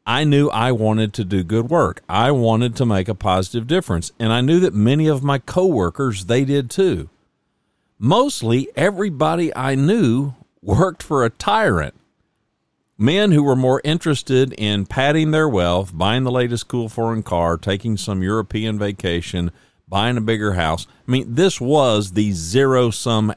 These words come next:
era of American enterprise where business owners won and the rest of us lost.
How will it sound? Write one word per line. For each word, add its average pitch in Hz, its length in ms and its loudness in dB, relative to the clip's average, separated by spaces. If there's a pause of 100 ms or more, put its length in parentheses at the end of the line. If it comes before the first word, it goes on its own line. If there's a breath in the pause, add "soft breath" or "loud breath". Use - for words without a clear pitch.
era 90 520 0 (560 soft breath)
of 98 120 0
American 107 500 0
enterprise 85 800 -4
where 90 120 -2
business 113 460 -4
owners 92 320 -2
won 98 380 -2
and 90 100 -4
the 90 80 -2
rest 92 260 -2
of 78 120 -8
us 82 180 -4
lost. 65 500 -8